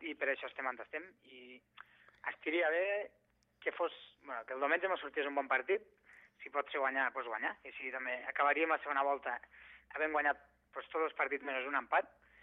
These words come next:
contra el primer que comentaves tu abans, i a veure, si podem acabar la, esta lliga que mos ha anat, bueno, que mos ha sortit tan bé, eh, contra un equip així a casa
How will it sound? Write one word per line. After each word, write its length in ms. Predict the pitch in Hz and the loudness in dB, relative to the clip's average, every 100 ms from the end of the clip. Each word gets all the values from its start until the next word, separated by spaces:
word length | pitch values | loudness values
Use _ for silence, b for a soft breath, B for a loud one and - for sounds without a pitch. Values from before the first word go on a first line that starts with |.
| B B B - _ - | B B B -16 _ -4
contra 380 | 135 131 131 | -4 0 0
el 60 | 127 | 0
primer 260 | 123 139 147 | -2 0 0
que 100 | 135 | 0
comentaves 440 | 135 123 139 - | -2 2 2 2
tu 80 | 131 | 0
abans, 220 | 147 180 160 | 0 0 -2
i 320 | 151 143 123 | -2 -2 -6
a 80 | 117 | -14
veure, 140 | 120 _ - | -20 _ -20
si 80 | - | -4
podem 220 | 151 156 | 0 2
acabar 260 | 160 156 151 | 4 4 4
la, 100 | 147 143 - _ _ - _ - | 2 0 -10 _ _ -20 _ -8
esta 280 | 156 - 160 | -8 0 0
lliga 240 | 160 147 127 | 2 2 0
que 100 | 127 | -4
mos 160 | 127 | -2
ha 60 | 127 | -2
anat, 180 | 127 - - | -4 -8 -16
bueno, 160 | 117 - | -16 -16
que 120 | - | -10
mos 100 | 131 | -6
ha 60 | 139 | -6
sortit 260 | 135 131 - | -6 -10 -6
tan 180 | 127 123 | -6 -6
bé, 80 | - _ b b b b - | -12 _ b b b b -14
eh, 160 | 127 127 | -10 -10
contra 220 | 131 143 | -4 2
un 60 | 143 | 2
equip 180 | 143 139 | 2 0
així 300 | 127 - 135 | -2 -2 -4
a 60 | 123 | 0
casa 240 | 135 120 | 0 0